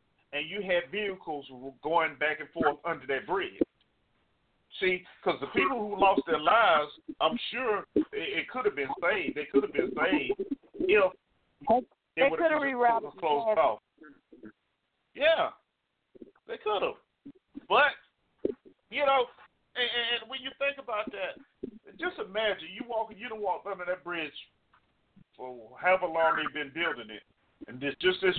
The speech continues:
Speaker 1: one day, this, well, this one certain day, it comes down. Now I'm gonna say something that, and a lot of y'all gonna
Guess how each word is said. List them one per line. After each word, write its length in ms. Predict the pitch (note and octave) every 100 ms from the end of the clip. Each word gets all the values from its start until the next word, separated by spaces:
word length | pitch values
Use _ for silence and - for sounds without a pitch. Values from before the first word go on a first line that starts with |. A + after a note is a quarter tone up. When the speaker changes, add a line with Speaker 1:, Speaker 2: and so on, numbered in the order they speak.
| B2
Speaker 1:
one 260 | D3 F#3 F#3
day, 320 | F3+ E3+ B2+ - - - _ _ _ -
this, 140 | G3+ G3+ -
well, 120 | E3+
this 160 | F#3 G3 E3
one 240 | G3+ C#4+ C#4+
certain 280 | C4+ C4+ B3
day, 300 | C4+ G#3 - _ _ _ _ _ _ _ _ _ _ _ _ - - _ _ -
it 100 | D3 _
comes 280 | F#3+ E3 D3+ C3+
down. 260 | C3+ A#2+ - - - _ _ _ _ _ _ _ _ _ _ _ _ E3
Now 200 | E3+ E3
I'm 120 | C#4
gonna 120 | D4+
say 220 | C#4+ B3+ -
something 260 | A#3 G3+ F3+
that, 160 | E3
and 200 | C3 D#3 D3+ D#3+
a 40 | E3+ E3
lot 220 | F#3+ B3+
of 60 | G#3
y'all 180 | G3+ F#3+
gonna 180 | F3+